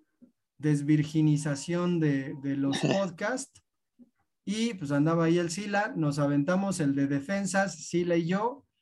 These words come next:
Speaker 1: Nos aventamos el de medios. Y ahora estamos en el área y, pues, me acompaña siempre Aarón. Aarón, creo que fuiste el mejor de mis asistidores. Creo que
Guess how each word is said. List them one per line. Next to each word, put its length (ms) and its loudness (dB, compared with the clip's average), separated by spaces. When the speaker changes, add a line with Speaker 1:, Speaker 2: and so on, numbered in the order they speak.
Speaker 1:
Nos 220 0
aventamos 560 2
el 120 4
de 100 2
medios. 800 0
Y 440 -4
ahora 640 2
estamos 540 -2
en 160 0
el 140 2
área 500 0
y, 300 0
pues, 220 -8
me 140 2
acompaña 880 0
siempre 400 -2
Aarón. 340 0
Aarón, 480 -2
creo 260 2
que 140 -4
fuiste 600 -6
el 100 2
mejor 400 2
de 120 0
mis 260 2
asistidores. 920 0
Creo 240 -2
que 480 0